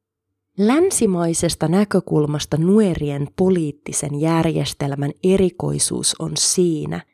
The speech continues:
että sosiaalinen järjestys onnistutaan säilyttämään linjasukujen ansiosta ilman keskitettyä valtaa ja valtiota.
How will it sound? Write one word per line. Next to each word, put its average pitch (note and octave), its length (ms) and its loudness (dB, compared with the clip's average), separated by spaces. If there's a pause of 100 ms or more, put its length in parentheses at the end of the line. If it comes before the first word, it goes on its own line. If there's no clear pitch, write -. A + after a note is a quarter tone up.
(280)
että F3+ 240 0
sosiaalinen D3 960 0
järjestys E3 800 0
onnistutaan D3+ 840 0
säilyttämään D3 1000 -2 (280)
linjasukujen D#3 1000 0 (100)
ansiosta D3+ 840 -2 (280)
ilman F#3 460 2
keskitettyä C#3+ 1300 -2
valtaa D3 600 0
ja C#3 220 -6
valtiota. - 840 -2